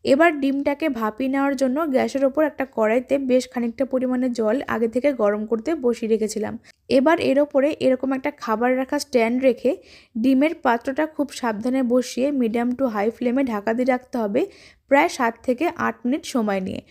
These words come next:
তবে খুব একটা বেশিক্ষণ সময় ধরে কিন্তু রাখবে না, তা না হলে ডিমটা শক্ত হয়ে যাবে। ফিরে আসলাম আট মিনিট পরে, আর গ্যাসটাকে এই সময় বন্ধ করে দিয়েছিলাম।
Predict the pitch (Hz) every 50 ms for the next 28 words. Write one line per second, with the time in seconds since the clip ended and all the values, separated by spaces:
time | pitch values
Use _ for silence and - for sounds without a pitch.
0 | - - _ _ _ _ _ _ - 277 277 294 349 - - - 302 269 294 285
1 | 285 - - 311 294 262 262 - - 269 - - 294 302 302 - 269 233 233 233
2 | 240 262 262 269 262 269 262 277 - 269 254 220 214 208 208 220 220 262 269 254
3 | 240 226 220 226 233 226 233 269 262 247 233 226 214 220 226 294 311 - 254 208
4 | 208 - - 226 214 190 196 208 202 190 208 - - _ _ - _ _ _ _
5 | _ _ _ _ _ _ _ _ _ _ _ _ _ - - 285 285 320 330 330
6 | 330 330 - 262 254 262 302 - - - 226 226 240 240 _ 269 262 277 302 302
7 | - _ - 233 214 214 254 294 - - 226 226 214 208 226 220 240 240 _ -
8 | 277 269 294 294 294 277 - 262 240 262 294 285 247 220 214 208 220 226 262 254
9 | 277 277 254 247 262 247 - 233 214 214 277